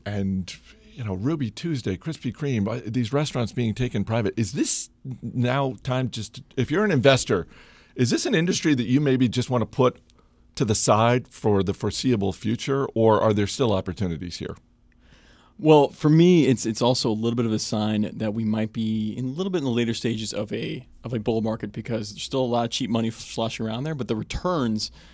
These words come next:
Speaker 2: have been tough to get by. So you target, you look at restaurant companies where there's obvious franchising opportunities, obvious opportunities to load on some debt,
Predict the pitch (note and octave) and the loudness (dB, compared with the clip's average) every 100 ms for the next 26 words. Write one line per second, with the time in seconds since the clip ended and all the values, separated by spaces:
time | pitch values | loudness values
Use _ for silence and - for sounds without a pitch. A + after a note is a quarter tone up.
0 | _ - A#2+ A2+ C#3 A#2+ A2+ B2+ B2 G#2+ | _ -6 -4 -2 -2 -2 0 -2 2 0
1 | G#2+ - B2+ A#2+ E3+ E3 C3 C3 D#3+ A#2+ | 0 0 0 4 4 4 2 2 2 4
2 | C3+ - A#2 A#2+ G#2+ G#2+ G#2 A2 G#2+ G#2+ | 2 2 -2 0 0 0 0 -2 -2 -4
3 | - A#2+ B2+ B2+ A2+ - - _ - A#2 | 0 2 2 2 -2 -12 -20 _ -2 0
4 | A#2 B2 B2 B2+ A#2+ A#2+ B2 B2 C3 - | 2 2 2 0 -2 -2 -2 0 -2 -6
5 | - - - B2 C3 C3+ - - - - | -16 -20 -2 2 4 2 0 -8 -16 -10
6 | - - - B2 C3+ B2 A2+ A2+ A2+ A#2 | -10 -2 -2 2 4 4 2 0 2 4
7 | A#2+ A#2 A#2 G#2+ A#2+ A#2 A2+ | 4 2 0 2 4 4 2